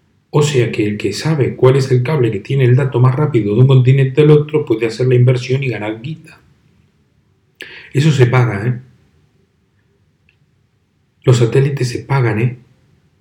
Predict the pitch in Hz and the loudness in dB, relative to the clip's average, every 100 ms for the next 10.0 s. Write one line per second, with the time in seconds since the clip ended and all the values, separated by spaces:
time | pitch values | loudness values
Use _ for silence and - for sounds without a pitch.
0 | _ _ _ _ _ _ _ _ _ _ | _ _ _ _ _ _ _ _ _ _
1 | _ _ _ 110 107 131 139 127 123 120 | _ _ _ -6 0 0 2 4 2 2
2 | 120 147 151 135 - 143 123 117 156 - | 2 2 0 0 -2 -2 0 0 -4 -6
3 | _ _ _ _ _ _ _ _ _ _ | _ _ _ _ _ _ _ _ _ _
4 | - 117 120 131 127 120 - - _ _ | -4 -2 0 0 -2 -6 -10 -20 _ _
5 | _ - 123 117 110 110 127 135 120 151 | _ -6 -2 0 0 0 2 2 2 2
6 | 151 - - 147 139 120 120 117 - 151 | 0 -4 -8 -4 0 0 0 -4 -6 -6
7 | 131 104 98 110 120 117 - 151 151 160 | -6 -4 -6 -4 -2 -4 -4 0 0 0
8 | 143 151 156 - 165 156 160 143 101 - | -2 2 2 2 0 2 2 0 -6 -6
9 | 101 - 95 92 92 90 92 - - | -10 -10 -14 -16 -20 -20 _ -20 -20